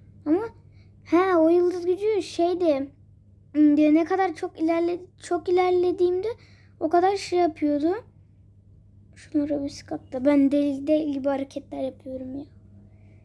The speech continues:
Ama maçı kaybetmeyelim. Yedi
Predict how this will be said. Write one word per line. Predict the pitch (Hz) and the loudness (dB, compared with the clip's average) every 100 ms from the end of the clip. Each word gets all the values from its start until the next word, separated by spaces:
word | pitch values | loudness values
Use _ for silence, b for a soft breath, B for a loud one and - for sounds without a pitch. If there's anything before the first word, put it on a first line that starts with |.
| b - - - - - - - - - - | b -20 -20 -20 -20 -20 -20 -20 -20 -20 -6
Ama | 285 302 | 4 6
maçı | 370 370 | 6 2
kaybetmeyelim. | 339 392 403 427 427 403 381 415 | 2 2 2 -2 -2 -4 -2 0
Yedi | 466 | 0